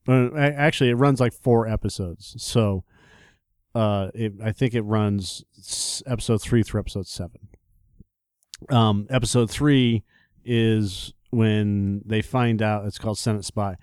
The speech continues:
where, uh, Padme has to get this information about a new droid factory, uh, that's, that's been built on Geonosis. And they, you're not,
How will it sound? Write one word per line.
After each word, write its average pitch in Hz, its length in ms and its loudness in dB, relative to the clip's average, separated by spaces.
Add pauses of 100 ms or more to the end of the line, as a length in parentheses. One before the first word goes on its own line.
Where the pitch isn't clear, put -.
(400)
where, 110 560 0
uh, 107 280 -2
Padme 117 460 0
has 107 260 -2
to 113 100 -4
get 101 360 -4 (400)
this 107 380 -4
information 117 960 2 (240)
about 113 260 2
a - 20 0
new 117 460 4
droid 113 420 2
factory, 98 760 -4 (440)
uh, 104 280 0
that's, 104 220 -4 (280)
that's 110 200 0
been 110 180 0
built 110 320 2
on 104 220 0
Geonosis. 98 800 -4 (520)
And 98 640 0
they, 113 360 0 (380)
you're 117 240 2
not, 113 180 2